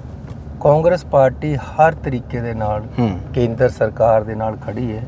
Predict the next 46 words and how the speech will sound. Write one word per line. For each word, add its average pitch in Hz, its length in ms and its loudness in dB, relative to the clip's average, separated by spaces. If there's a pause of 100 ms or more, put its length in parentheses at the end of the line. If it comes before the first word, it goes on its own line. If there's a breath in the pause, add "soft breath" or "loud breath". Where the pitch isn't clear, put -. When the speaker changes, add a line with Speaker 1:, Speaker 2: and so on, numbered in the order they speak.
Speaker 2:
ਹੂੰ। 117 200 0 (640)
Speaker 1:
ਕਿ 151 180 2
ਜੀ 175 360 0 (300)
ਜੋ 151 480 4 (140)
ਘਟਨਾ 131 260 0
ਵਾਪਰੀ 123 480 0
ਆ 143 80 2
ਉਹਦੇ 143 300 2
ਬਾਰੇ 120 320 2
'ਚ 131 80 -4
ਜੋ 151 340 4
ਤੁਸੀਂ 160 260 -2
ਕਰਨਾ 123 320 0
ਚਾਹੁੰਦੇ, 120 280 -2 (180)
Speaker 2:
ਹੂੰ। 113 180 2 (300)
Speaker 1:
ਜੋ 170 260 8
ਵੀ 214 120 6
ਫੈਸਲਾ 160 400 2
ਤੁਸੀਂ 131 200 -6
ਲੈਣਾ 117 200 -4
ਚਾਹੁੰਦੇ, 120 280 -4
ਅਸੀਂ 117 160 -10
ਤੁਹਾਡੇ 104 220 -8
ਨਾਲ 101 140 -6
ਹਾਂ। - 300 -10
Speaker 2:
ਬਾਰਾਂ 131 260 4
ਤੇਰਾਂ 175 260 4
ਦਿਨ 165 180 2
ਹੋ 156 80 2
ਗਏ, 175 100 4
ਸਰਕਾਰ 143 420 4
ਕੋਈ 151 180 -4
ਐਕਸ਼ਨ? 156 460 -4 (680 loud breath)
Speaker 1:
ਇਹ 151 60 2
ਤਾਂ 185 100 8
ਹੁਣ 170 100 6
ਸਰਕਾਰ 151 440 6
ਨੇ 156 120 -2
ਕਰਨਾ 113 240 -2
ਹੈ। 127 120 0
ਅਸੀਂ 165 180 -6
ਤਾਂ 180 140 8
ਕਿਹਾ 151 320 2
ਕਿ 170 180 -2
ਜੀ 165 120 0
ਅਸੀਂ 175 260 -4